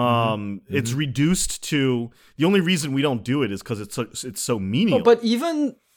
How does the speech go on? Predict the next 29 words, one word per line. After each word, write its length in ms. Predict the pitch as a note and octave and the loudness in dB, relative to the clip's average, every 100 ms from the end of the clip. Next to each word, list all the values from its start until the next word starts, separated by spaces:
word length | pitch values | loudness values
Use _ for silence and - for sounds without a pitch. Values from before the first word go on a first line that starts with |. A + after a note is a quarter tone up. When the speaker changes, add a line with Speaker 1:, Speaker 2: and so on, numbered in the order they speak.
| _ _ | _ _
Speaker 3:
I, 120 | - - | -14 -6
I 120 | G#3 | -4
do 180 | G#3+ D4+ | -2 -4
think, 240 | D4 C4 | -2 -2
though, 160 | F#3+ G#3 | -2 0
that 160 | D#3+ C#3 | 0 2
there 140 | D#3+ | 0
are 100 | G#3+ | 0
people 220 | A3 A3 | -2 -6
who 140 | F3 C3+ | -6 -6
respect 720 | B2+ - - - A#2 C3+ - | -8 -8 -14 -6 -6 -6 -8
that 240 | D#3+ D#3 | -4 -2
work. 160 | E3 D3+ | -2 -2
They 80 | C#3 | -2
say, 160 | D3+ | -2
"Oh, 200 | A#2 E3 | -4 -6
it's 180 | D#3 D3 | -10 -8
really 220 | F#3+ F3 D3 | -6 -6 -6
hard 420 | E3+ E3 D#3 D#3 | -2 0 -2 -4
to, 260 | D#3+ D3 | -8 -8
to 120 | C#3 D3+ | -8 -6
build 240 | F3+ D#3 | -2 -4
it." 40 | C3+ | -4
We 80 | D3+ | -6
respect 560 | D3+ - - F#3 F#3+ | -6 -8 -2 0 0
that, 160 | D3+ C#3+ | 0 0
but 60 | D3 | 0
it's 120 | C#3+ | -4
fundamentally, 1000 | - F3 F#3 F3 D#3+ D3+ E3+ D3+ C#3+ | -4 -4 -2 -4 -6 -8 -8 -6 -6